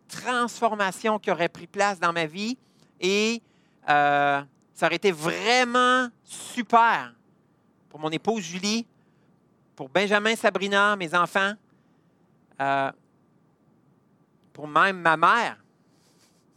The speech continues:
les gens qui m'entourent. Mais souvent,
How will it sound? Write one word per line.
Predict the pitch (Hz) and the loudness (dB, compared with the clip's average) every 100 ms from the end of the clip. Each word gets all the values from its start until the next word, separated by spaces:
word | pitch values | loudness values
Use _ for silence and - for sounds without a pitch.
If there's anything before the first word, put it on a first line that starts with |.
| _ _ _ | _ _ _
les | 170 156 | -8 -6
gens | 147 170 | 0 -2
qui | - | -2
m'entourent. | 147 135 165 147 131 _ _ _ _ _ _ _ _ _ _ _ _ _ _ _ _ _ _ _ _ _ _ _ _ _ _ _ _ _ _ _ _ _ _ _ _ _ _ _ _ _ _ | -4 -4 -4 -8 -12 _ _ _ _ _ _ _ _ _ _ _ _ _ _ _ _ _ _ _ _ _ _ _ _ _ _ _ _ _ _ _ _ _ _ _ _ _ _ _ _ _ _
Mais | 139 | -16
souvent, | 139 - 170 180 | -16 -6 -2 0